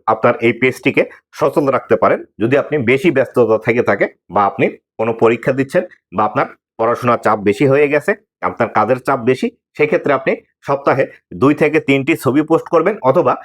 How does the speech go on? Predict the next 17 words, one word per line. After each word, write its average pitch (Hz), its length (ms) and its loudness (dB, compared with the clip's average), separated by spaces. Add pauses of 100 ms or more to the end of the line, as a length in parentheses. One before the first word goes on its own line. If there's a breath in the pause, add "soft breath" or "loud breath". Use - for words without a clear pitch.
(260 loud breath)
প্রতিদিন 143 480 2
একটি 131 260 -2
করে 139 180 0 (340)
লেখা 123 320 -2 (100)
বা 104 180 0
স্ট্যাটাস 139 540 -4
পোস্ট 151 220 0
করবেন, 160 300 0 (180)
সেক্ষেত্রে 147 440 -2
আপনার - 280 -2
পেজের 113 320 2
রিচটি 107 420 -2 (260)
ঠিক 127 240 -6
থাকবে। 92 300 -2 (260)
পরবর্তীতে 135 520 0
যখন 123 260 0
আপনি 120 200 -2